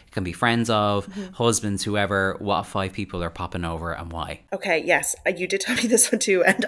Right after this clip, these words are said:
Speaker 2: I forgot to prepare it 'cause I was so excited about the card. Okay, um, <laughs> let me think. So Sonia Morgan.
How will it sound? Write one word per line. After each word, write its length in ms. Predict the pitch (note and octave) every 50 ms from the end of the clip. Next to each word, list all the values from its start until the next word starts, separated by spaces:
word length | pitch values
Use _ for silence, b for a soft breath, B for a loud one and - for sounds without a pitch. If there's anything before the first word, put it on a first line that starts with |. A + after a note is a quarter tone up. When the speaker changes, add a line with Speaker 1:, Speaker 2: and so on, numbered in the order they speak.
| -
Speaker 2:
I 140 | G3+ F#3+ F#3
forgot 460 | F#3 - F#3+ F3+ - E3 A3+ D4+ D4+ -
to 80 | -
prepare 300 | E3 F3 - F3+ D#3+ D3+
it 40 | C#3+ -
'cause 80 | -
I 40 | -
was 120 | C#3 - -
so 80 | F3
excited 360 | D#3+ - - F3 D#3+ D3+ C#3+
about 180 | - - D3 -
the 60 | -
card. 340 | - - D3+ - - - - B B B B B B
Okay, 420 | A3 G3+ - G3+ F#3 D#3+ D3 - - -
um, 460 | - G3 F#3 E3+ E3+ E3 E3 D#3+ E3 - D4 - - C4
<laughs> 260 | - - - D#3 - -
let 300 | C#4+ D4+ D4+ C4 - -
me 120 | D#4 C#4
think. 380 | D4 - - A3 F3+ D#3 D3+ - B B B B B B B
So 300 | - - A3+ G3+ - - - -
Sonia 300 | E3+ - F#3+ F#3+ G3+ G3
Morgan. 340 | F#3 D#3 C#3 C3+ C#3+ G3 A#3